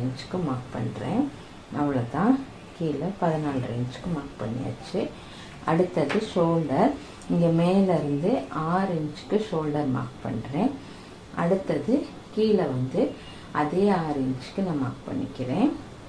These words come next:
மார்க் பண்ணிட்டு இந்த இடத்துல முப்பத்தி ஆறு சைஸ்னா ஒம்பது, அதோட ஒரு இன்ச்சு சேர்த்து பத்துக்கு மார்க் பண்றேன். தையலுக்கு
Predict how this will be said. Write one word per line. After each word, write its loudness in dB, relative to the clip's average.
மார்க் -2
பண்ணிட்டு 0
இந்த 8
இடத்துல 2
முப்பத்தி 4
ஆறு 2
சைஸ்னா 0
ஒம்பது, 2
அதோட 0
ஒரு -2
இன்ச்சு -4
சேர்த்து -2
பத்துக்கு -2
மார்க் -8
பண்றேன். 0
தையலுக்கு 2